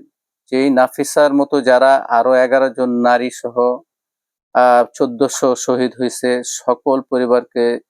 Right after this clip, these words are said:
জুলাই সনদ দেওয়া হোক এবং তাদেরকে, উম, দ্রুত, দ্রুত তাদের মামলাগুলো, আহ, যেন সরকার সঠিকভাবে পরিচালনা করে। এই গত, আহ, রেজিমের সরকার যারা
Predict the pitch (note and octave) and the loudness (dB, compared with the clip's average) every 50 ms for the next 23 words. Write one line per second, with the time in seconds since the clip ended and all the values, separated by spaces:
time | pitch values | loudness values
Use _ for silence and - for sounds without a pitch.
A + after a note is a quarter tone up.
0 | _ - A#2 A2+ A2+ A2+ A2+ - - - A#2+ A#2+ A#2 A2 G#2+ G#2+ A#2 A#2 B2 B2 | _ -8 -4 -2 0 0 -2 -2 -4 -4 -2 -2 -2 -4 0 2 2 4 2 2
1 | A2 B2+ B2+ B2+ B2+ _ _ _ _ _ _ _ _ _ _ _ - - A2 A2 | 0 0 -2 -2 -2 _ _ _ _ _ _ _ _ _ _ _ -4 -2 0 0
2 | A#2+ A#2+ A#2 A2 - - A#2 A2+ A2 B2+ B2+ A#2+ - C#3+ C3+ C3+ B2+ A2+ _ _ | 0 -2 -2 -2 0 0 0 2 0 -2 -4 -4 -4 -4 -2 -2 -2 -6 _ _
3 | _ _ _ _ _ _ _ - A2+ A2 A2 A2+ A2+ G#2+ G2 G2+ - C3 E3 E3+ | _ _ _ _ _ _ _ -8 -6 -4 -2 -2 -2 -2 -4 -4 -2 -2 -2 -2
4 | - - D#3+ C#3+ G#2+ F2+ - _ _ _ _ _ _ _ _ _ _ _ - A#2 | 0 0 0 0 0 -2 -6 _ _ _ _ _ _ _ _ _ _ _ -6 -2
5 | B2 C#3+ C#3+ D3+ C#3+ C#3 - C#3+ C3 B2 A#2 C3 B2+ B2 - - B2 A#2 A#2+ B2+ | -2 -2 0 -2 -2 -2 2 0 0 2 2 0 0 0 -2 -4 -2 0 2 2
6 | B2+ C3 C#3 D3 D3+ D#3 D3 C3 D3 C#3+ C#3+ D3+ D#3 A2 A2 - - _ _ _ | 2 2 2 2 2 2 0 0 -2 0 0 0 0 -2 -4 -8 -18 _ _ _
7 | _ _ _ _ _ - A#2+ B2+ C3 B2+ B2+ B2+ B2 B2 B2 A#2+ C3+ C3 C3+ C3 | _ _ _ _ _ 0 4 4 6 6 6 4 2 0 0 0 0 0 0 -2
8 | - - C#3 C#3 C3+ _ - C#3+ C#3 C3+ B2+ B2 - _ _ _ _ - D3 C#3+ | -2 0 -2 -2 -2 _ 2 4 4 4 2 -2 -10 _ _ _ _ -4 -4 -2
9 | - D#3 D3+ C#3 D3 D3 C3+ C#3 C3+ - - C3 B2+ B2+ A#2 C#3 C3 B2+ B2+ B2+ | -2 -4 -4 0 0 0 0 0 -2 -2 -2 -4 -2 -2 0 0 0 2 0 -2
10 | A#2+ - C3 B2 A#2+ B2 B2 A#2+ A2+ A#2 A#2 A#2+ A#2+ G#2+ _ - A#2+ A#2 - - | -2 0 -2 0 0 0 -2 -2 -2 -2 -2 -2 -4 -6 _ -4 -4 -4 0 0
11 | B2 A#2+ A#2 - _ _ _ _ _ _ _ _ _ _ _ - - A#2+ A#2+ A#2+ | 0 0 0 -2 _ _ _ _ _ _ _ _ _ _ _ -2 0 2 2 2
12 | A#2 A#2 B2+ A#2+ A2+ B2+ C3 B2 B2+ B2 A2 - - - B2+ A2+ _ - B2 A#2 | 2 0 -2 -2 -2 -2 0 0 0 0 -2 -4 -2 -2 -2 -2 _ 0 2 2
13 | A2+ G#2 A#2+ A2+ A2+ A#2 A#2 A#2 | 2 2 2 4 4 4 2 0